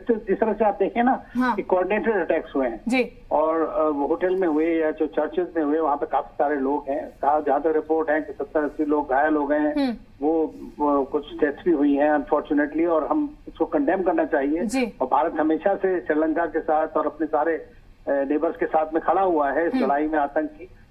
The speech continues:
Speaker 2: हम्म।
Speaker 1: और इसके लिए बहुत जरूरी है कि ये एक, अ, international cooperation इसमें होना चाहिए, सहयोग बहुत जरूरी है। अ,
Speaker 2: हम्म।
Speaker 1: और जब तक ये नहीं होगा, तब तक ये एक एक country को इस तरह की चीजें सहन करनी पड़ेंगी।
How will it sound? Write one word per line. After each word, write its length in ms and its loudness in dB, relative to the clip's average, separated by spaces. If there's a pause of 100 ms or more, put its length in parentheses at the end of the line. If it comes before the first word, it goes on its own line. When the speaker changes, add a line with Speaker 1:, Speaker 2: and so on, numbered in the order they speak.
(120)
Speaker 2:
हम्म। 100 0
Speaker 1:
और 120 2
इसके 220 -2
लिए 180 0
बहुत 300 0
जरूरी 340 0
है 200 2
कि 140 -2
ये 300 0
एक, 240 -4
अ, 500 -2
international 1000 0
cooperation 560 0
इसमें 220 -2
होना 160 2
चाहिए, 380 -4
सहयोग 440 0
बहुत 220 0
जरूरी 380 0
है। 100 0
अ, 120 -10 (440)
Speaker 2:
हम्म। 140 2
Speaker 1:
और 540 0
जब 140 -2
तक 200 0
ये 80 2
नहीं 200 2
होगा, 240 2
तब 140 -2
तक 320 -4
ये 300 2
एक 120 -4
एक 140 -4
country 340 0
को 160 -2
इस 60 -8
तरह 260 0
की 160 -4
चीजें 400 -4
सहन 360 -2
करनी 260 0
पड़ेंगी। 400 -6